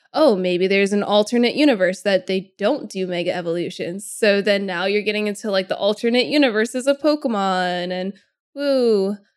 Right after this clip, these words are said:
Um, they did, I think my favorite thing in this game, though, is they added this thing called the Area Nav, um, which expanded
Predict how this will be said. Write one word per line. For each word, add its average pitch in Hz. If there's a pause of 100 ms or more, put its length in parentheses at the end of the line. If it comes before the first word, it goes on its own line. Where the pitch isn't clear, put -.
(300)
Um, 185
they 262
did, 269 (320)
I 240
think 285
my 277
favorite 196
thing 190
in 196
this 190
game, 185
though, 196
is 190
they 190
added 220
this 220
thing 196
called 180
the 185
Area 196
Nav, 294 (440)
um, 185
which 214
expanded 208